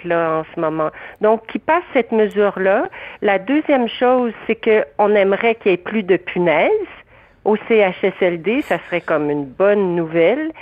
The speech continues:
La troisième chose, c'est que moi, j'aimerais beaucoup que le monsieur, euh, je, le monsieur Affaires publiques du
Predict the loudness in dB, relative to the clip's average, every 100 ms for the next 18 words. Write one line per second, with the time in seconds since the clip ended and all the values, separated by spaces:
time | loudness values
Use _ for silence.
0 | -20 -16 -4 -2 -2 -2 0 2 0 0
1 | 0 0 0 -6 -2 -4 -2 -2 -2 2
2 | 0 0 -2 -4 -6 -2 -4 0 0 2
3 | 0 -2 -4 -2 0 2 2 2 0 -4
4 | -20 -20 -20 -20 -20 -20 -16 -12 -8 -4
5 | -4 -2 -4 -4 -6 2 4 4 2 -2
6 | -2 -4 -12 -6 -2 -2 -2